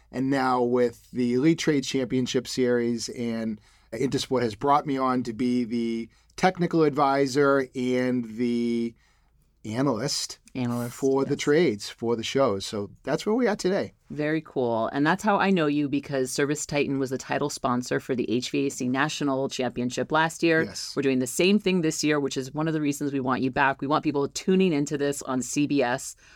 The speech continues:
Speaker 2: when it airs, and I'll give that information again at the end of the show. It's also gonna be in the show notes. Talk to me a bit about designing the competitions,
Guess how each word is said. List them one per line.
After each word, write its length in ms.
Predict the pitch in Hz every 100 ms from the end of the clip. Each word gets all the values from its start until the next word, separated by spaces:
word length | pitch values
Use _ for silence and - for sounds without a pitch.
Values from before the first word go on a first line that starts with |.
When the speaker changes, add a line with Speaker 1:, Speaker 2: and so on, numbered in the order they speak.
| _
Speaker 2:
when 200 | 135 147
it 140 | 156 -
airs, 400 | 135 131 139 135
and 80 | 131
I'll 60 |
give 220 | 135 156
that 120 | 147 143
information 480 | 135 135 127 -
again 200 | 127 127
at 80 | 117
the 120 | - -
end 180 | 165
of 40 | 147
the 60 |
show. 220 | 147 139 135
It's 100 | 107
also 220 | 113 -
gonna 160 | 127
be 160 | 123 - -
in 160 | 247
the 80 | 226
show 240 | - 139
notes. 360 | 131 135 - - - - - _ _ -
Talk 300 | - 294 -
to 100 | 403
me 140 | 349
a 60 | 226
bit 340 | 160 160 -
about 540 | 160 147 143 139 139 -
designing 580 | 143 131 131 160 170
the 100 | 156
competitions, 960 | 147 139 127 - 139 - 87 - -